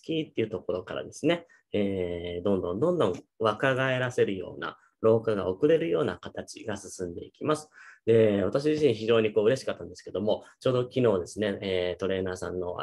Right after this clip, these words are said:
集まりがあってですね、で、一年ぶりに会ったトレーナーさんから、「大ちゃん先生、去年より若くなってませんか？」ってこう言っていただいて、非常にこう、いや、ありがたいなと、えー、感じておるんですが、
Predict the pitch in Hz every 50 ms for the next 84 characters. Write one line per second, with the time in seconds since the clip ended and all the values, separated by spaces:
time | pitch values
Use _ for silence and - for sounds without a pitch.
0 | - - - 95 95 90 85 87 87 87 76 - _ - - - - - 113 104
1 | - - - - - _ - 110 92 - 117 120 113 104 104 104 101 98 92 90
2 | 90 - - - 90 92 87 90 90 - - 90 87 - - 92 - - - -
3 | - - - 98 127 131 165 160 160 156 160 156 156 - 139 113 98 92 - -
4 | - 123 147 170 175 120 90 87 101 120 175 180 220 185 170 156 - 139 120 113
5 | 113 110 - 98 98 - 98 95 95 - 101 - - - - - - - _ -
6 | - - 95 90 90 87 87 90 90 95 107 113 113 110 104 104 101 95 101 98
7 | 95 95 95 90 90 98 101 - - 101 87 - - - - - - _ _ 95
8 | 92 90 90 - 95 90 87 - - 90 92 90 85 85 87 - - 104 113 104
9 | -